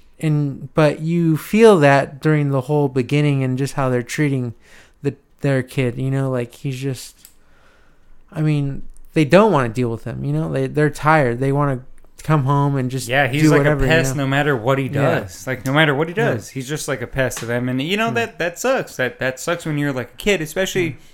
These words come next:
Speaker 2: you know, both of these films deal with, like, lower class people.
Speaker 1: Yeah.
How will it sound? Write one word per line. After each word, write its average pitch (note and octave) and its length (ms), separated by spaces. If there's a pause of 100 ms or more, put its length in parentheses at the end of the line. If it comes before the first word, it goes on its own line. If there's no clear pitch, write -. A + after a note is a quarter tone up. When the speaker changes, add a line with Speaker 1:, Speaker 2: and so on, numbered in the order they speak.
(140)
Speaker 2:
you A#3 100
know, E3+ 220 (420)
both F#3+ 320
of G#3 80
these D#3+ 180
films C#3 320
deal D#3 200
with, D#3 140
like, B2+ 220
lower B2+ 320
class C3 640 (340)
people. A2 460 (140)
Speaker 1:
Yeah. C3 240